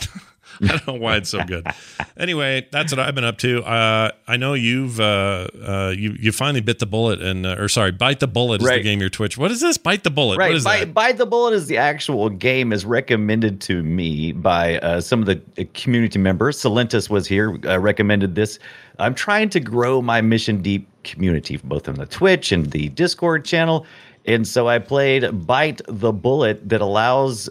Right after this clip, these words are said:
Speaker 2: uh, Twitch chatters to spawn enemies, or, uh, they can also, they can spawn enemies, mobs. They can also give me health. And so they use that by spending channel points. And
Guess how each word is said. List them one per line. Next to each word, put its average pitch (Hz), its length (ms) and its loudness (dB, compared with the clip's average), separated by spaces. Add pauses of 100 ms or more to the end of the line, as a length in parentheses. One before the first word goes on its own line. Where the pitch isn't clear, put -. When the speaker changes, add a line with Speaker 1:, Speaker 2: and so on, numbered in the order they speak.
Speaker 2:
uh, 98 320 2 (120)
Twitch - 380 -4 (140)
chatters 151 800 -2 (480)
to 120 520 4 (380)
spawn 113 920 0 (680)
enemies, 104 600 -2 (560)
or, 135 540 2
uh, 120 300 2
they 123 100 2
can 120 120 2
also, 117 480 0
they 110 200 -2
can 104 260 0
spawn 95 300 0
enemies, 151 480 0
mobs. 131 560 0
They 98 80 2
can 90 120 -2
also 90 320 0
give 82 200 -2
me 80 160 -4
health. 139 420 0 (300)
And 101 180 2
so 113 300 2
they 107 140 2
use 139 340 0
that 143 220 2
by 113 160 4
spending 117 560 0
channel 117 400 0
points. 78 320 -4
And 110 200 -8